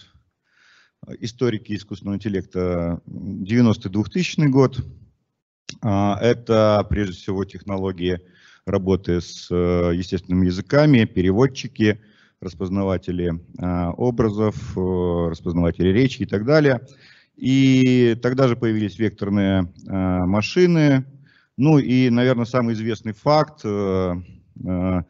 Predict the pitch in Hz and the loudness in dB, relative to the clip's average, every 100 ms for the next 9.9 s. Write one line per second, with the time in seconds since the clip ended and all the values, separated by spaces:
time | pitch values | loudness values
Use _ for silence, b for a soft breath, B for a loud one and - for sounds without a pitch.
0 | b b _ 101 113 92 123 151 151 139 | b b _ -2 -2 0 0 2 2 2
1 | 143 b b b _ - 95 127 110 110 | -2 b b b _ -12 -4 -2 0 2
2 | 101 101 95 110 104 104 - 110 104 95 | 2 0 -2 -8 -6 -6 0 2 4 2
3 | - 98 92 80 - - - _ - _ | 0 -4 -4 -10 -12 -16 -18 _ -20 _
4 | _ _ _ b b b 143 170 - 143 | _ _ _ b b b 2 2 2 0
5 | 147 143 143 156 147 143 135 131 139 - | 0 0 0 0 0 0 0 0 -2 -4
6 | - 139 123 117 - 113 110 104 117 113 | -8 -2 -2 -4 -8 -6 -4 -4 -2 0
7 | 107 101 104 110 107 - 101 101 98 95 | 0 -2 -4 0 -2 0 -2 0 0 -2
8 | 82 90 90 85 92 - 92 95 135 156 | -4 -4 -4 -6 -12 -4 -4 -2 0 0
9 | 156 113 101 98 90 98 85 95 | 0 0 2 2 0 -2 -8 -6